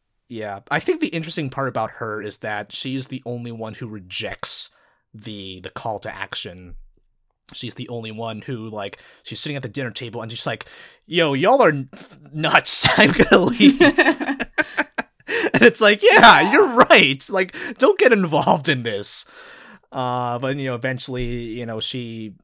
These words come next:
Speaker 1: you know, 'cause, because she has sympathy for, like, her connection to this whole thing is that, oh, um, the wife of someone who was involved in this shadiness is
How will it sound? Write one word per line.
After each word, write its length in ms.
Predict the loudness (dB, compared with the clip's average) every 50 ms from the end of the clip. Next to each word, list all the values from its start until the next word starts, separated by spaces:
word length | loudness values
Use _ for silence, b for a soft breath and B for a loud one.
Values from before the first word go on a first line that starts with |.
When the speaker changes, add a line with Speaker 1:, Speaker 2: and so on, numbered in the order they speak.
| _ _ _ _ _
Speaker 1:
you 80 | -12 -12
know, 100 | -10 -10
'cause, 280 | -10 -12 -10 -10 -10 -12 -14 _ -18
because 240 | -12 -10 -8 -8
she 80 | -6 -6
has 380 | -6 -6 -6 -8 -10 -12 -12 -14 _ _ _ _ _ _ _ _ _ _ _ _ _
sympathy 500 | -12 -10 -10 -10 -10 -12 -14 -14 -16 -16
for, 640 | -16 -14 -12 -10 -8 -8 -8 -8 -8 -8 -10 -10 -12 b b b b b b b b b b b b b _ _ _ _ _
like, 120 | -12 -8 -8
her 100 | -8 -8
connection 400 | -6 -4 -4 -4 -6 -6 -10 -10
to 80 | -10
this 120 | -10 -10 -10
whole 200 | -10 -10 -10 -10
thing 320 | -10 -10 -10 -10 -10 -12
is 160 | -12 -14 -12
that, 440 | -10 -10 -8 -8 -6 -8 -8 -10 -10 -10
oh, 440 | -10 -8 -8 -8 -8 -8 -10 -10 -12 -10
um, 640 | -10 -8 -6 -6 -6 -8 -8 -10 -14 -16 -18 -20 -20 _ _ -20 _
the 140 | -14 -12 -12
wife 500 | -10 -8 -6 -6 -6 -8 -10 -12 -16 -12 -8
of 540 | -6 -6 -6 -6 -8 -10 -12 -16 -20 -20 _ _ _ _ _ _ _ _ _
someone 360 | -8 -6 -6 -6 -8 -12 -12
who 80 | -12 -14
was 140 | -14 -14 -14
involved 500 | -16 -16 -12 -8 -6 -6 -6 -6 -8 -12
in 60 | -12
this 100 | -10 -8
shadiness 840 | -6 -6 -8 -8 -12 -14 -16 -16 -16 -16 -12 -10 -10 -10 -10 -12 -14 _ _ _ _ _ _ _ _ _
is 800 | -20 -18 -18 -18 -16 -12 -8 -6 -6 -6 -6 -6 -8 -12 -14